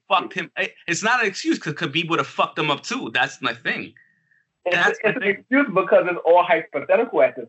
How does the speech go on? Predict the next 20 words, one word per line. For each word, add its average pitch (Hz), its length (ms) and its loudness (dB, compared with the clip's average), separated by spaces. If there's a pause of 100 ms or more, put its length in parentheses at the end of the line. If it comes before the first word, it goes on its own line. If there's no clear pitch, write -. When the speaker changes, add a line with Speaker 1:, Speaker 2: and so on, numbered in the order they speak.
Speaker 2:
point. 135 220 -4
Speaker 1:
No, 170 200 2
it's 151 200 0
a 147 180 -2
poor 202 280 4
Speaker 2:
Like, 175 60 0
Speaker 1:
excuse, 196 380 -10 (200)
period. 147 500 -2
Because, 131 500 -2 (140)
Speaker 2:
that's 202 100 4
Speaker 1:
and 147 80 -2
it's - 140 -2
Speaker 2:
what, 143 60 -6
Speaker 1:
no 170 160 2
Speaker 2:
that's 165 140 6
Speaker 1:
excuse 160 180 -8
Speaker 2:
what, 151 80 -2
Speaker 1:
at 247 40 4
all 277 140 4
Speaker 2:
yeah. 131 60 -2